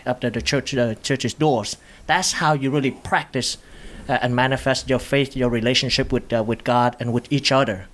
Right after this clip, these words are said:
So, uh, so that's the key point. So in this case, it's the softball team. I, once in a while, I try to rem-, remind my teams that, "Guys and girls, try your best. I want you to play as hard as possible. Try your best."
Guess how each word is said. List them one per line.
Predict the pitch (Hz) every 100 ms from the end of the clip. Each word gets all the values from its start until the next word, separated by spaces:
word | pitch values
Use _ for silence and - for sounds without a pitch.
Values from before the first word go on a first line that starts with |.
| - - - - -
So, | - 123 113
uh, | 110 107 - -
so | -
that's | 127 190
the | -
key | 127 - 151
point. | - 131 101 - -
So | - - 123 123
in | 135 139
this | 185
case, | - 160 151
it's | 147 -
the | 131
softball | - 160 160 147 135
team. | 165 139 101 - - - - - - - -
I, | 156
once | 143 165 156
in | 147
a |
while, | 147 143
I |
try | 151 151
to | 147
rem-, | 139 143
remind | 131 143 139 143
my | 135
teams | - 156 143
that, | 139 - - - - -
"Guys | 139 147 151
and | 165
girls, | 151 147 147 147 - _ _
try | - 151
your | 147
best. | - 139 - - _ _ _
I | 127
want | 131
you | 131
to | 139
play | - 139 127 123 - -
as | 127 -
hard | 185 180
as | 147 -
possible. | 160 147 - 123 110
Try | 156
your | 139 123
best." | 165 151 -